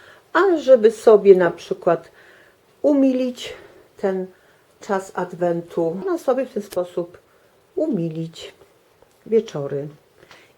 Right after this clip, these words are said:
I proszę zobaczyć, tutaj są te moje ciastka upieczone. Będę je pakowała jutro i będę rozdawała po rodzinie, po znajomych. Zależy, kto się trafi.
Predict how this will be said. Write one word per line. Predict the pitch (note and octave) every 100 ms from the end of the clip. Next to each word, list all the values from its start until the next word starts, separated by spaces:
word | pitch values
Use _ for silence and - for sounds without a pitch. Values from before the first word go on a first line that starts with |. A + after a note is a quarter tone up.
| -
I |
proszę | F4+ C#4+ F#3+
zobaczyć, | E3+ D3 C#3+ - D#4+ -
tutaj | - -
są | - G3
te | F3 F3
moje | E3+ D#3+ D#3 D#3+ _ _ _ _ _
ciastka | - D#3 - - _ - C#4+ F4+ - _ _ -
upieczone. | C4+ - - - C#4 C4+ C4+ C#4 C#4+ _ _ _ _ -
Będę | F#3 F#3 F#3
je | E3+ E3+ F3 _ _ -
pakowała | E4+ - F3+ D#3+ E3+ E3+ E3
jutro | E3 E3+ - D#3+ D#3+ - - _ -
i | C#4
będę | C4+ F3+ E3 E3 E3+ F3+ _ -
rozdawała | - G4+ G4 F#4 C#4 E3 E3+ F3
po | - G4+
rodzinie, | C#4+ G#3 G3+ F#3+ -
po |
znajomych. | G3 E3 D3 D#3+ D3+ D#3+ - - _ _ -
Zależy, | B4+ C#4+ A#3 A3
kto | - F3+
się | E3+ -
trafi. | - - - -